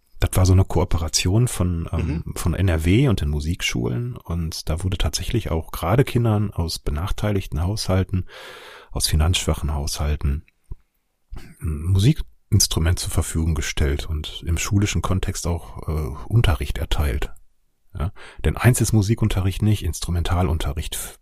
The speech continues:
Speaker 1: einzeln. Das Projekt ist dann eingestampft worden nach ein paar Jahren, obwohl
Speaker 2: Okay.
Speaker 1: das sehr erfolgreich war. Das finde ich, also, war nicht, wer weiß wie teuer und ist natürlich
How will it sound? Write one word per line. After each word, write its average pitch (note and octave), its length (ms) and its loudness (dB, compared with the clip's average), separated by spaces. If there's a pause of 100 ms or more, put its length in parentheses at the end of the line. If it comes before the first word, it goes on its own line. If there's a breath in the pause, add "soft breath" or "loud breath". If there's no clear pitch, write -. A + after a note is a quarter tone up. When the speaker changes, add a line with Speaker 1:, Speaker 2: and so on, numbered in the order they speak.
(160)
Speaker 1:
einzeln. E2 600 -2 (720 loud breath)
Das - 100 4
Projekt - 340 8
ist - 120 4
dann C3 80 6
eingestampft G2+ 640 6
worden D2+ 240 2
nach D#2 180 -2
ein F2 60 0
paar - 160 4
Jahren, D#2+ 220 4
obwohl G2+ 180 4
Speaker 2:
Okay. G#2 60 8
Speaker 1:
das - 80 2
sehr F#2 120 2
erfolgreich F#2 640 2
war. C2+ 140 2
Das - 80 0
finde D#2+ 220 2
ich, - 280 -8
also, D#2+ 300 -2 (1000 loud breath)
war F#2+ 440 4
nicht, C3 180 2
wer F2 140 6
weiß E2+ 240 2
wie C3+ 80 4
teuer A#2 440 2
und G2 300 -6
ist - 420 -6 (600)
natürlich - 720 0